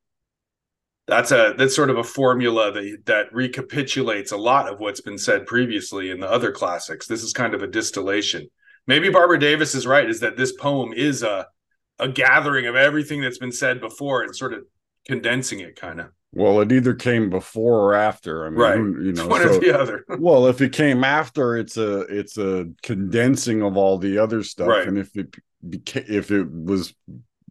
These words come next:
Speaker 2: you know, pre-existed, then it was
Speaker 1: The egg,
Speaker 2: the,
Speaker 1: kind of,
Speaker 2: the,
Speaker 1: that,
Speaker 2: the, the,
Speaker 1: that birthed the rest.
Speaker 2: the source material, right? I mean, I personally think that this type of thing where it's a poem like this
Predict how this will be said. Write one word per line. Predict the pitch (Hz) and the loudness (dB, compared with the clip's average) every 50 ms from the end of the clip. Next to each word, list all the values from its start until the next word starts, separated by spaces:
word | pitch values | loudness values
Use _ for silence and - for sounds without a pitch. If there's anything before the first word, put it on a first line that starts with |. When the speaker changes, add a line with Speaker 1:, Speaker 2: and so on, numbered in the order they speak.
| _ | _
Speaker 2:
you | - 92 92 | -8 -6 -6
know, | 82 78 76 | -6 -6 -8
pre-existed, | - - 123 131 127 117 104 95 85 82 90 98 117 131 131 - - 101 90 95 101 92 | -6 -2 2 4 4 4 4 2 -2 -4 -2 0 0 0 0 -2 -4 -4 -4 -2 -4 -4
then | 80 95 95 98 | -4 -2 0 0
it | 101 95 - | -2 -2 -4
was | 95 92 92 90 90 90 87 - - - _ _ _ _ _ _ _ _ _ _ _ _ - | -4 -2 -2 -2 -2 -4 -8 -12 -16 -18 _ _ _ _ _ _ _ _ _ _ _ _ -4
Speaker 1:
The | 123 - - | -2 0 2
egg, | 139 139 131 120 117 | 2 2 2 0 -2
Speaker 2:
the, | 113 113 | -4 -6
Speaker 1:
kind | - 117 110 101 98 98 | -4 -4 -4 -2 -4 -6
of, | 92 85 | -8 -6
Speaker 2:
the, | 92 101 98 - | -6 -6 -6 -6
Speaker 1:
that, | 85 80 80 76 | -6 -8 -8 -6
Speaker 2:
the, | - 90 | -4 -2
the, | 85 82 80 | -2 -2 -2
Speaker 1:
that | 69 - - - | -4 -6 -10 -4
birthed | 117 135 - 87 82 - | -2 -2 0 0 -2 -2
the | 104 | -2
rest. | 98 110 - 101 95 95 - 98 | 0 0 0 0 0 -2 -4 -10
Speaker 2:
the | - - _ _ _ | -16 -20 _ _ _
source | - 104 98 95 - - - | -2 -2 0 -2 -2 -4 -6
material, | 95 82 - - - 78 71 71 76 76 69 65 71 | -6 -6 -6 -4 -6 -4 -4 -4 -4 -4 -6 -4 -2
right? | 80 82 85 85 - _ _ _ _ _ _ _ _ - | -2 -2 -2 -2 -6 _ _ _ _ _ _ _ _ 0
I | 127 | 2
mean, | 135 139 135 135 | 4 4 2 2
I | - - 123 139 156 170 | 0 0 2 4 4 2
personally | 127 - - 147 151 139 - - 131 131 120 113 113 104 | 2 0 0 0 0 0 0 -2 -2 0 0 0 -2 -4
think | 90 - - 113 110 101 80 - | -6 -6 -4 -4 -4 -4 -6 -6
that | - 110 101 95 - - 82 - _ _ _ _ _ _ _ _ _ _ _ _ _ | -4 -4 -4 -4 -6 -12 -20 -20 _ _ _ _ _ _ _ _ _ _ _ _ _
this | - 113 117 117 - | -2 -2 -2 -2 -6
type | - - 120 113 117 113 117 113 | -4 -2 0 0 0 0 -2 -6
of | 113 92 | -6 -6
thing | - - - 110 113 113 113 113 | -8 -8 -4 -2 0 2 2 2
where | 104 95 90 87 | 2 2 0 0
it's | 87 - - | -2 -4 -6
a | 76 | -10
poem | 69 - - - 95 95 98 101 101 98 101 | -10 -8 -6 -2 0 0 0 0 0 0 0
like | 98 98 95 - - | -2 -2 -4 -6 -6
this | - 104 101 101 98 - - | -4 -4 -4 -2 -4 -8 -14